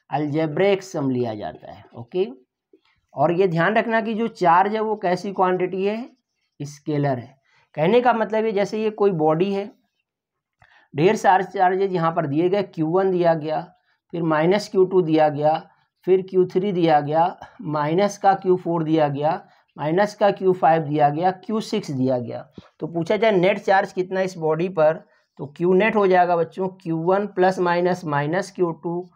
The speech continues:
प्लस क्यू थ्री माइनस क्यू फ़ोर माइनस, नहीं बल्कि प्लस का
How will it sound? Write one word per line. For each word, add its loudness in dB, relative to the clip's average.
प्लस 0
क्यू -2
थ्री -6
माइनस 0
क्यू 4
फ़ोर -6
माइनस, 0
नहीं 0
बल्कि 0
प्लस -2
का 2